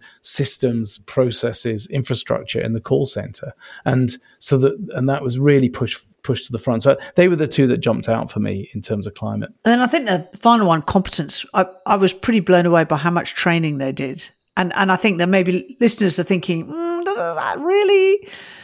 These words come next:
Speaker 2: you know, does, is that still relevant in today when the budgets are more squeezed and, and we're not flying around the planet as much?" But how do you, yeah, it's, it's great when you've got deep pockets and you're able to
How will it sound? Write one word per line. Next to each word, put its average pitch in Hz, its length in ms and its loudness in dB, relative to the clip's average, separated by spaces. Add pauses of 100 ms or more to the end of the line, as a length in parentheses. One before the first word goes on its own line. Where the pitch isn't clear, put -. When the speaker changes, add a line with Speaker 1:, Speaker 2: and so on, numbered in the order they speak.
(220)
Speaker 2:
you 269 100 2
know, 226 40 4
does, 202 200 4
is 247 200 4
that 262 160 4
still 226 340 4
relevant 180 460 4
in 175 140 0
today 156 460 0
when 151 680 -6
the 170 100 -4 (300)
budgets 175 440 0
are - 20 -4
more 160 140 -2
squeezed 240 600 4
and, 147 360 -4
and 170 120 -2
we're 180 60 2
not 190 180 0
flying 156 340 0
around 147 240 -4
the 143 80 -8
planet 151 380 -6 (280)
as 165 140 -2
much?" - 500 -2 (680)
But 214 100 2
how 247 320 4
do 262 100 2
you, 208 640 6
yeah, 233 160 2
it's, 196 240 -2
it's 247 160 2
great 226 340 4
when 180 120 -2
you've 165 180 -8
got - 360 -6
deep 208 280 -8
pockets - 500 -16
and 170 120 -14
you're 170 140 -8
able 165 240 -6
to - 140 -16